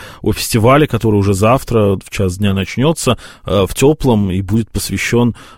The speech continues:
э, храму, наследию Львова, уда-, усадьбе,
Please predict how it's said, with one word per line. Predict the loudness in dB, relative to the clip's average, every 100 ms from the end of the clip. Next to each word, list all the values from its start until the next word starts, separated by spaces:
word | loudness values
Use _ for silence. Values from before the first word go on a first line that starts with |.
| -6
э, | 0 0
храму, | 2 2 4 4 4 2
наследию | 0 -2 -4 0 -2
Львова, | -2 2 4 6 6 4 4
уда-, | 0 -4 -4
усадьбе, | -6 -2 2 4 4 2 0